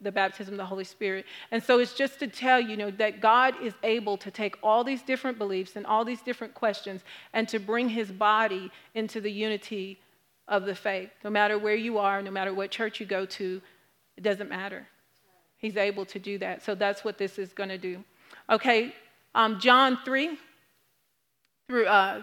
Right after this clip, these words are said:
three, three through eight says, Jesus answered and said unto him, "Verily, verily, I say unto thee, except a man be born again,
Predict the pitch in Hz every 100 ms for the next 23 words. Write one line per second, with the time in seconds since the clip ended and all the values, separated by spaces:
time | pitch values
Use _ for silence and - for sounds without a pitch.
0 | - 247 254 254 254 247 247 220 226 240
1 | 262 - 233 208 285 330 339 - - 262
2 | 277 262 226 - 254 247 247 240 220 214
3 | 196 208 - - - - 254 311 320 240
4 | 247 254 254 226 - 240 233 233 214 247
5 | 226 220 262 247 233 240 247 240 220 196
6 | 247 269 262 220 190 254 269 208 214